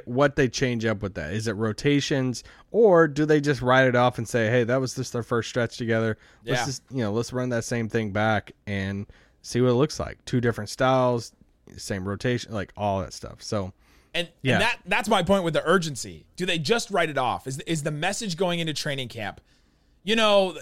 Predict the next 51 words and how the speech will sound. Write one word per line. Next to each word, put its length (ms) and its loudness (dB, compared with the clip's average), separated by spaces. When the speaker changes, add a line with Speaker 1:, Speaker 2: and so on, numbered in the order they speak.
Speaker 2:
they 140 4
were 100 0
injured 400 -4
last 400 -2
year. 480 -2
You 80 -10
know, 140 -8
I 180 -12
think 320 -6
they'll 160 2
be 120 0
better 340 2
together." 720 -4
Do 60 -8
they 140 2
write, 220 0
do 100 -4
they 140 -2
just 180 -6
write 160 -2
it 60 -4
off 240 -2
like 180 -8
that? 300 -6
Which 180 -12
is, 280 -10
you 120 -10
know, 260 -10
feels 300 -4
like 140 -6
a 60 -8
people 240 -8
forget 220 -10
about 240 -8
Frank 440 -12
way 320 -8
to 120 -12
approach 380 -10
the, 160 -14
<laughs> 220 -18
to 160 -4
approach 340 -4
this. 260 -2
Speaker 1:
Oh, 160 -4
Frank. 480 -8
Speaker 2:
That, 240 -4
<laughs> 120 -4
that 120 0
situation, 560 -2
I 180 -10
mean 140 -10